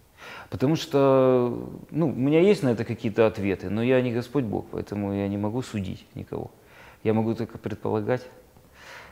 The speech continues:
что это именно из-за того, что человек находится вот в этой матрице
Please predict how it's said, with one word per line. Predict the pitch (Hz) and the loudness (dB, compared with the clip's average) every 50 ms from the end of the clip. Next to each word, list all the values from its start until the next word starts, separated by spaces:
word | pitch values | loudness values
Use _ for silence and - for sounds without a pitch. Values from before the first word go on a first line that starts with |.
| - _ | -20 _
что | - - - - - 104 101 | -18 -18 -16 -6 -2 0 0
это | 101 98 101 101 104 98 | 0 0 -2 -2 -2 -2
именно | 98 107 104 107 110 107 110 | -2 -2 -2 -2 0 0 0
из-за | 110 104 101 110 | 0 0 -2 0
того, | 104 113 110 110 120 127 123 | 0 2 2 2 2 2 0
что | - - - 113 110 107 107 107 104 101 101 | 0 -4 -4 0 2 4 4 4 4 2 0
человек | - - 110 110 117 123 117 | -4 -4 -2 -2 0 0 -2
находится | 113 107 101 - 117 117 113 120 107 - 110 | -2 -4 -2 0 0 2 2 0 -2 -2 -2
вот | 104 104 104 101 - | 0 0 0 0 0
в | 101 | 0
этой | 101 101 98 101 104 107 - - - _ _ _ _ | -2 0 0 -4 -6 -6 -10 -16 -20 _ _ _ _
матрице | - 107 107 101 - - 101 - - 101 98 | 0 0 0 0 0 -6 -10 -8 -8 -8 -8